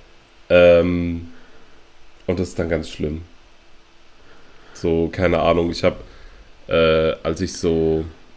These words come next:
zwölf war, so eine Phase gehabt, wo ich so eine mittelscheitelmäßige Frisur hatte.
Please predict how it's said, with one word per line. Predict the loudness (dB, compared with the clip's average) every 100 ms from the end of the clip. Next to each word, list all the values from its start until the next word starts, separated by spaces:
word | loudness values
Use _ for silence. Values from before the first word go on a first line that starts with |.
| -20 -20 -20 -20 -20 -16
zwölf | -14 -12 4 4 4 -2
war, | -2 0 0 -4 -14
so | -14 -4
eine | -2
Phase | -2 -2 0 0 -4
gehabt, | -4 -4 -4 -4
wo | -4
ich | -4
so | -2
eine | 0
mittelscheitelmäßige | 0 -4 -6 -4 -2 -2 -2 0 0 0 0 0 0 -6 -6
Frisur | -6 -6 0 0
hatte. | 0 -2 -2